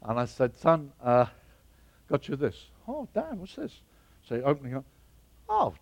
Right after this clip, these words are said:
Dad, hey, thanks so much." Well, you know, so he puts it on, puts the C D in, turns the volume up. Boom, boom, boom, boom. And I thought,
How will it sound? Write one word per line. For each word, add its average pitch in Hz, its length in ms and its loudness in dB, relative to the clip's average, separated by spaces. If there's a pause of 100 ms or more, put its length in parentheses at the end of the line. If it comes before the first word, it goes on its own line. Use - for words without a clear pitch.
Dad, 208 340 0 (320)
hey, 381 260 2 (300)
thanks - 280 -6
so 208 260 -2
much." 151 360 0
Well, 160 380 4
you 143 80 -4
know, 135 200 -2 (320)
so 175 140 6
he 160 60 8
puts 180 320 0
it 165 100 12
on, 165 460 6 (420)
puts 160 200 4
the 160 100 -2
C 175 280 8
D 160 300 8
in, 160 260 4 (240)
turns 165 260 6
the 165 80 2
volume 165 440 6
up. 156 340 4 (320)
Boom, 208 180 8
boom, 160 80 4
boom, 127 140 -2
boom. 135 180 2
And - 60 -6 (140)
I 196 80 2
thought, 190 160 2